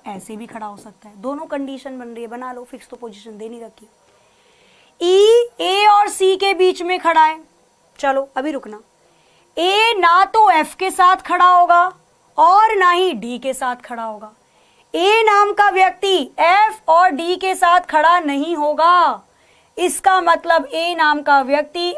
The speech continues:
एफ और डी से थोड़ी दूरी पर खड़ा होगा, क्लियर है? सी डी के साथ खड़ा नहीं होगा,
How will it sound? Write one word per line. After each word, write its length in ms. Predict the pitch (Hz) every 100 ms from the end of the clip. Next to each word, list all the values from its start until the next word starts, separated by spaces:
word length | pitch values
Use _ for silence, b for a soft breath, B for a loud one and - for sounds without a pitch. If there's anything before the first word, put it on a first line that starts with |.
| 285
एफ 240 | 302 311
और 140 | 285 254
डी 200 | 254 254
से 160 | 285
थोड़ी 300 | 277 247 254
दूरी 380 | 247 196 285 330
पर 180 | 320 247
खड़ा 220 | - 196
होगा, 320 | 190 185 185 185 _ _ _
क्लियर 240 | 277 285 285
है? 100 | 311 _ _ _ _ b b b b -
सी 440 | - 392 440 480
डी 260 | 392 392 392
के 220 | 415 415
साथ 520 | - 339 359 403 381
खड़ा 320 | 302 294 294
नहीं 200 | 294 294
होगा, 340 | 277 262 254